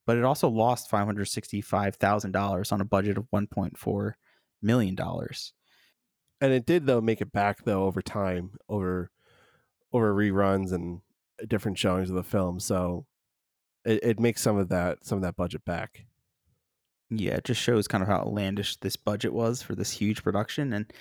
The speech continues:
Speaker 1: you definitely see it in times, you know, when we talk about the land rush sequence. What I do wanna take a, one little nod and moment to recognize is the, I love the makeup. I thought the makeup in this film was, like,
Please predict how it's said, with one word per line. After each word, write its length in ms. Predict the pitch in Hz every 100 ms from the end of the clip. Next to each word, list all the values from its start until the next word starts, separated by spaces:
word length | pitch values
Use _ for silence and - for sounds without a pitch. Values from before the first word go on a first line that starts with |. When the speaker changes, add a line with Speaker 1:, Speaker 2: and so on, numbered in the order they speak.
| - - -
Speaker 1:
you 120 | 170
definitely 280 | 220 220 143
see 200 | - 113
it 40 |
in 100 | 110
times, 440 | 104 101 110 110 107
you 80 | 107
know, 80 |
when 100 | 107
we 80 | 101
talk 160 | 107 101
about 160 | 101
the 80 | 101
land 340 | 98 98 101 101
rush 200 | 95 -
sequence. 640 | 101 - 101 98 101 - - - -
What 120 | 127
I 60 | 120
do 160 | 131 156
wanna 320 | 151 113 110 -
take 260 | - 110 -
a, 120 | 101
one 200 | 107 113
little 220 | 110 101
nod 340 | 101 104 98 104
and 140 | 101
moment 300 | 101 101 104
to 160 | 104 98
recognize 500 | 90 - 101 95 -
is 200 | 95 -
the, 240 | 98 95 - - _ -
I 80 |
love 380 | 139 107 113 104
the 80 | 95
makeup. 400 | 95 98 98 117
I 60 | 107
thought 140 | 123
the 60 | 120
makeup 380 | 101 101 117 117
in 120 | 110
this 180 | 113 -
film 260 | 123 120
was, 120 | 110
like, 140 | 101